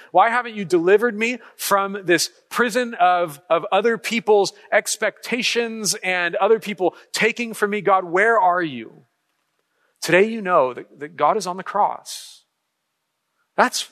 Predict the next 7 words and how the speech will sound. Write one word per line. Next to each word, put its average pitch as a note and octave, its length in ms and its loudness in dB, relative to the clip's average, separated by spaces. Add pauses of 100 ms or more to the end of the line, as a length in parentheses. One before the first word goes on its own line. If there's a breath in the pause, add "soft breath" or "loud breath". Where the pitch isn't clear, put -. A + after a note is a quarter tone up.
where B2 360 -2
he A2+ 240 -14
is. - 480 -16 (480)
He G3+ 140 -2
did G3 200 2
not A3+ 320 2
delay. F#3 640 2